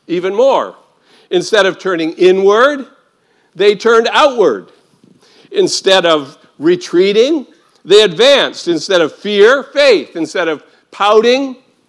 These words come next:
praising. Instead of setbacks, progress. And in spite of suffering, rejoicing.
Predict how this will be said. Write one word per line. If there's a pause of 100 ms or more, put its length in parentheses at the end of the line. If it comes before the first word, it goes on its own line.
(220)
praising. (580)
Instead
of
setbacks,
progress.
And (440)
in
spite
of
suffering, (920)
rejoicing.